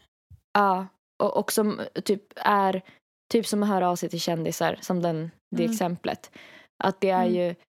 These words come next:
Speaker 1: man har en idé om så här, vem man själv s-, är och ska vara,
Speaker 2: Mm.
Speaker 1: hur man ska bete sig och hur en bra
Speaker 2: Mm.
Speaker 1: person beter sig mot en dålig. Och sen så glömmer man bort vissa grejer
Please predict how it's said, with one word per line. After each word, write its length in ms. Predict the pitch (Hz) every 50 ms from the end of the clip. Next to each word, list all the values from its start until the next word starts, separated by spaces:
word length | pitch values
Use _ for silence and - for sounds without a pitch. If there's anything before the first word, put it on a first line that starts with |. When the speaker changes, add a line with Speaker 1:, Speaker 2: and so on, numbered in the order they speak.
| _ - 196
Speaker 1:
man 100 | 202 208
har 160 | 214 202 202
en 120 | 202 202
idé 480 | 202 190 185 - - 262 247 240 214 185
om 180 | 175 165 170
så 80 | 165 -
här, 80 | 160 160
vem 200 | 165 170 170 170
man 100 | 170 170
själv 160 | 190 180 151 - - -
s-, 200 | - 180 - - - -
är 420 | - 202 180 165 170 165 - -
och 160 | 175 - - -
ska 340 | - - 240 233 208 185
vara, 240 | 165 - 87 85 -
Speaker 2:
Mm. 120 | - 240 220
Speaker 1:
hur 120 | 202 202
man 140 | 185 180 170
ska 140 | - - 160
bete 360 | 165 165 - - 233 214 190
sig 340 | 180 - - - - - - _ _ _ _ _ _ -
och 80 | -
hur 60 | 180 175
en 80 | 170 175
bra 160 | 185 208 202
Speaker 2:
Mm. 100 | 214 220
Speaker 1:
person 180 | 214 165 147 -
beter 220 | 147 - 165 156
sig 340 | 151 - - 156 151 147 156 - _ _ _ _ _ _ -
mot 240 | 175 170 160 - -
en 120 | 156 160
dålig. 340 | 165 170 170 170 170 170 -
Och 80 | - 170
sen 100 | 190 175
så 140 | - 180 165 - - - - -
glömmer 280 | - 175 196 208 208 202
man 240 | 185 185 165 165 160
bort 300 | 208 254 - - - -
vissa 240 | 180 170 - 156 143
grejer 400 | 135 - - - 107 - -